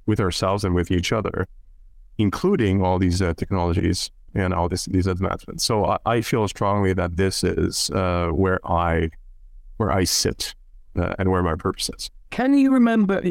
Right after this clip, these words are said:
Speaker 2: uh, how did you first learn about A I as a concept? Going way, way back. When did you first understand that A I was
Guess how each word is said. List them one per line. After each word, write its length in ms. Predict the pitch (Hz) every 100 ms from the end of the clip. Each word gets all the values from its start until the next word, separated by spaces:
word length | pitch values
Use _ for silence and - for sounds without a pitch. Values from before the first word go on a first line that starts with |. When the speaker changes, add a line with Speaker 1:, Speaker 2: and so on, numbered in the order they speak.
| -
Speaker 2:
uh, 180 | 165 170
how 160 | 208
did 180 | 233 233
you 200 | 190 208
first 440 | 180 202 190 170 147
learn 400 | 156 170 160 143
about 360 | 117 135 131 -
A 220 | 147 139
I 160 | 131 131
as 120 | 101
a 60 | 101
concept? 760 | - 113 101 - 87 - - - -
Going 380 | 151 143 135 - -
way, 220 | 131 165
way 200 | 127 101
back. 320 | 87 85 -
When 160 | - 175
did 140 | 175
you 80 | 165
first 520 | - - 160 156 - -
understand 600 | 135 123 - 123 120 104
that 140 | 113
A 200 | 123 120
I 120 | 117 104
was 200 | 98